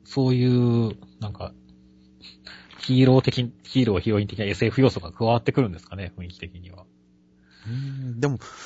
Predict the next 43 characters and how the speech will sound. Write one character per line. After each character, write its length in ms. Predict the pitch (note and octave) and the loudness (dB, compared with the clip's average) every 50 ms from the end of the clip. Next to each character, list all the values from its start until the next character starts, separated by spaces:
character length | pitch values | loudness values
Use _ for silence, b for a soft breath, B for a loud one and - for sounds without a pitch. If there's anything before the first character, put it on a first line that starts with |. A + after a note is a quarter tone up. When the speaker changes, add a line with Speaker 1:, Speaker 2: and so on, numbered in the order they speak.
| B B | B B
Speaker 2:
少 240 | B - - - G3 | B -10 -6 -4 -4
し 160 | G3 - - | -4 -2 -2
不 120 | G#2 - - | -4 -2 -2
思 80 | - A2 | -4 0
議 80 | A#2 | 0
な 100 | A2 G#2 F#2+ | 0 0 0
携 240 | - A#2 B2 C3+ - | 2 4 4 4 4
帯 140 | C#3 C3 A#2 | 4 2 0
プ 140 | - - - | -2 -4 -4
チ 120 | - - - | -4 -2 0
オ 80 | B2 | 2
ム 100 | A#2 A#2+ | 2 4
ニ 80 | B2+ B2+ | 4 4
バ 100 | - A#2+ | 2 2
ス 140 | - - - | 0 2 2
ラ 80 | A#2 | 2
ブ 100 | A2 - | 2 0
コ 80 | - C2+ | -2 -8
メ 60 | C2 | -8
で 100 | - - | -8 -10
す 80 | D#2+ - | -12 -14
か 80 | - | -12
ら 60 | G1+ A#1+ | -12 -12
ね。 140 | D#2 E2+ - _ _ _ _ _ _ _ _ G#2 | -12 -12 -14 _ _ _ _ _ _ _ _ -20
Speaker 1:
う 40 | F#2 | -20
ん。 60 | F2+ F#2 - _ _ _ _ _ _ _ _ _ _ _ _ _ _ _ _ _ _ _ _ | -20 -20 -20 _ _ _ _ _ _ _ _ _ _ _ _ _ _ _ _ _ _ _ _
Speaker 2:
プ 100 | - - | -14 -12
チ 200 | - - - - - | -10 -8 -8 -6 -2
オ 80 | A#2+ | 0
ム 100 | A#2 B2 | 2 2
ニ 100 | C3+ C3+ | 2 2
バ 100 | B2 B2+ | 2 0
ス 120 | A#2+ - - | -2 0 0
ラ 120 | A#2 A#2+ | 0 0
ブ 80 | - - | 0 -2
コ 80 | - | -8
メ 80 | D2 D2 | -8 -8
っ 20 | |
て 180 | - _ - - | -8 _ -8 -8
い 40 | D2+ | -6
う 80 | D2 | -6
の 100 | C#2 C#2 | -6 -6
の、 280 | C#2+ D2 D2 D#2 E2 | -8 -8 -6 -8 -8